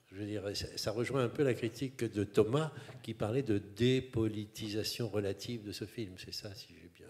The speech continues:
pour résumer un peu la chose. Alors, voilà, tu, tu as été assez attaqué, Jacques, à toi de répondre.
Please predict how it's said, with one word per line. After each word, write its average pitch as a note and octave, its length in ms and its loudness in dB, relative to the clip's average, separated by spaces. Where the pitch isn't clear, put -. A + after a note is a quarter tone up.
pour - 120 -18
résumer F#2 420 -6
un F#2 80 -6
peu - 160 -12
la F2 100 -8
chose. G2+ 520 -12
Alors, F#2+ 240 0
voilà, F#2+ 320 -2
tu, - 180 -14
tu - 140 -6
as G2 60 0
été F#2 240 -6
assez G2+ 260 -4
attaqué, G2+ 420 -6
Jacques, G2+ 300 -6
à F2+ 60 -6
toi A2+ 200 2
de G2+ 60 -2
répondre. F#2 500 -6